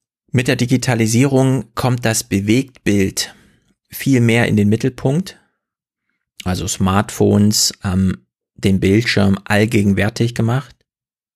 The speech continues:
Früher musste man sich noch Gedanken machen, wie man die bedruckte Zeitung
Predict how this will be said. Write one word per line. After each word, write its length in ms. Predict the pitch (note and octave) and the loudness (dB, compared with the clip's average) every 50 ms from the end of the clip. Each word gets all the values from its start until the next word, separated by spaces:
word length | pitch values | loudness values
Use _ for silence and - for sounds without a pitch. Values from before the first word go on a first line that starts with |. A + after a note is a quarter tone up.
| _ _ _ _ _ _ _ _ _ _ _ | _ _ _ _ _ _ _ _ _ _ _
Früher 640 | - - - - G#2+ A2 A2+ A2+ A#2 A#2 A#2 A#2+ - | -18 -12 -4 0 2 4 4 4 2 2 0 -2 -2
musste 220 | - G#2+ G#2+ - G#2+ | -4 -4 -2 0 0
man 160 | G#2 G2+ G2 | 0 2 0
sich 140 | G2 G#2 - | 0 -2 -2
noch 160 | G2+ G2+ - | -4 -4 -2
Gedanken 420 | - - F#2 F#2+ G#2 A#2 - A2 | -4 -2 -2 -2 -2 -2 0 0
machen, 380 | G2+ G2+ G#2 - G#2+ G2+ G2 G2 | 0 0 0 0 0 -2 0 2
wie 160 | G#2+ A#2 C3 | 2 2 2
man 240 | - - F#2+ G2+ G2 | 2 2 2 0 0
die 100 | G#2 G#2 | 0 -2
bedruckte 560 | - - - - F#2+ G2+ A2 - - G2+ - | -2 -2 -4 -4 -2 -4 -4 -2 -4 -4 -2
Zeitung 640 | - - - F#2+ G2+ G#2+ G#2+ - G#2 G#2 G#2 G#2+ G#2 | -2 -2 -2 0 0 0 2 2 2 4 4 2 0